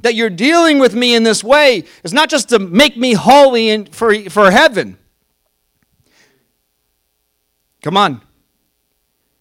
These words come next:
He's not trying to make you ready for heaven. You think you're gonna be bitter in heaven?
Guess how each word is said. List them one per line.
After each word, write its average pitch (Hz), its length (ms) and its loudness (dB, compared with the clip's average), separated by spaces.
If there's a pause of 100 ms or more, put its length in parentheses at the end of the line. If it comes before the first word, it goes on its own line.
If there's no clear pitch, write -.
(600)
He's 135 200 -12
not 233 160 -4
trying 220 300 -4
to 156 120 -14
make 180 400 -10
you 190 140 -12
ready 185 280 -8
for 156 200 -14
heaven. 185 380 -18 (1400)
You 185 100 -12
think 262 180 -10
you're 240 120 -12
gonna 233 160 -6
be 214 180 -10
bitter 196 420 -4
in 196 80 -6
heaven? 202 440 -10